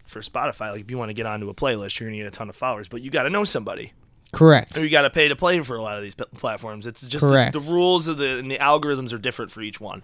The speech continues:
Speaker 2: Yes.
Speaker 1: And the reason for that is because ultimately they are corporate controlled, and
Speaker 2: Yes.
Speaker 1: a decentralized platform could eliminate all of that.
Speaker 2: Correct. And I
Speaker 1: Which
Speaker 2: think
Speaker 1: is
Speaker 2: what,
Speaker 1: nice.
Speaker 2: what makes a platform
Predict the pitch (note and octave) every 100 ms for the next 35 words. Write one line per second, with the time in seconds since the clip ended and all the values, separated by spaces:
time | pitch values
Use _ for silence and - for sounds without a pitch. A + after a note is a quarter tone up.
0 | - C#3 B2+ - - - C3+ C#3+ D#3+ D#3+
1 | D3+ C#3+ B2+ A#2+ G#2 G2 B2 A2 G2+ -
2 | B2+ - B2+ A#2 A2 A2+ A2 G#2+ A#2+ G#2
3 | G2+ - G2+ A2 G#2 G2 - _ _ _
4 | _ - A2+ A2 G#2+ G#2 G#2 A2 C#3 C#3+
5 | - B2+ B2 A#2+ G#2+ - A2+ G2+ - G#2
6 | G2+ F#2+ F#2 - G#2 G#2 G2+ G#2 G2+ F#2+
7 | - _ _ _ _ - G2+ F#2 F2 F#2+
8 | - - _ _ _ - D#3+ D3+ - F3
9 | F#3 A3+ G3+ F#3+ D#3 D#3 D#3 D#3 E3 D3
10 | - C#3+ D3 - D#3 D3 C#3